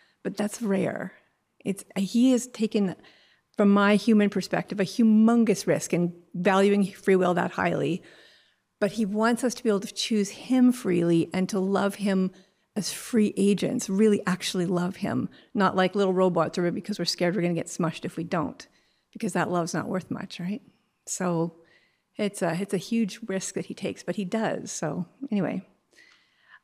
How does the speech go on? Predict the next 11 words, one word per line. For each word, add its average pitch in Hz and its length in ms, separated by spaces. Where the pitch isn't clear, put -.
And 240 140
the - 120
other 381 200
thing 277 180
I 247 80
just 247 240
wanted 214 280
to 208 120
say, 196 600
um, 190 420
is 226 320